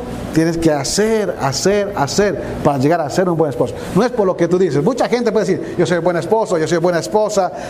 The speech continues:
yo soy buen padre, yo soy buena madre". Todo el mundo se puede alabar. Pero la realidad va a depender de cómo nosotros nos involucramos, trabajamos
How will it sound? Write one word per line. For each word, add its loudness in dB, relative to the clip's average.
yo 4
soy 2
buen 0
padre, 2
yo -2
soy 0
buena 0
madre". 0
Todo 4
el 0
mundo 0
se 0
puede 2
alabar. -2
Pero 2
la 0
realidad 0
va 4
a 2
depender 0
de 2
cómo 2
nosotros 0
nos -2
involucramos, 0
trabajamos 0